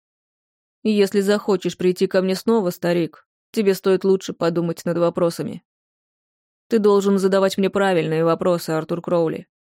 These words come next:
Если, конечно, тебе важно получить от меня ответы".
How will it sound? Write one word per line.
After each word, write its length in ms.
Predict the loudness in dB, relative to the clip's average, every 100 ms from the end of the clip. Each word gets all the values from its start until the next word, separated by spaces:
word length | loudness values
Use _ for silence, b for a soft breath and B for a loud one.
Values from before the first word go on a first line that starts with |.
| _ _ _ -4
Если, 320 | -2 0 0
конечно, 460 | 0 0 0 -4 -6
тебе 200 | -2 0
важно 360 | 0 0 -2
получить 400 | -4 -4 -4 -6
от 100 | -6
меня 300 | -4 -4 -4
ответы". 500 | -4 -4 -4 -6 -16